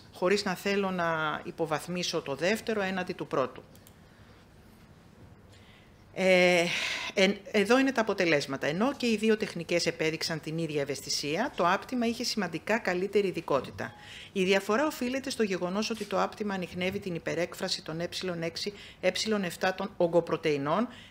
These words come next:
μετά την ενσωμάτωση του ιού στο κύτταρο, του ιού D N A στο κύτταρο, ε, με αποτέλεσμα τη δημιουργία υψηλόβαθμων αλλοιώσεων.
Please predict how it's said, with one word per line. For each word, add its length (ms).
μετά 320
την 160
ενσωμάτωση 640
του 140
ιού 180
στο 160
κύτταρο, 600
του 140
ιού 420
D 20
N 240
A 140
στο 180
κύτταρο, 520
ε, 360
με 120
αποτέλεσμα 560
τη 100
δημιουργία 640
υψηλόβαθμων 720
αλλοιώσεων. 520